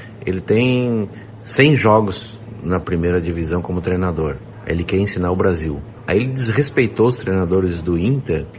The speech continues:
que jogavam por uma bola, que tinham sorte. Não, o Inter tem o treinador que foi campeão invicto do Campeonato Brasileiro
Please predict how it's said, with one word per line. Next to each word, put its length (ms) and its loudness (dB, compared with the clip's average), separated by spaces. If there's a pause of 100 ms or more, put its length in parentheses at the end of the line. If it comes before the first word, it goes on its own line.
(140)
que 80 -4
jogavam 380 4
por 160 0
uma 240 2
bola, 600 2 (240)
que 260 -2
tinham 280 -2
sorte. 840 0 (200)
Não, 280 0 (120)
o 120 0
Inter 440 4
tem 260 0 (240)
o 80 -2
treinador 640 2 (260)
que 140 -6 (180)
foi 140 0
campeão 420 2
invicto 440 2
do 80 -4
Campeonato 340 0
Brasileiro 500 2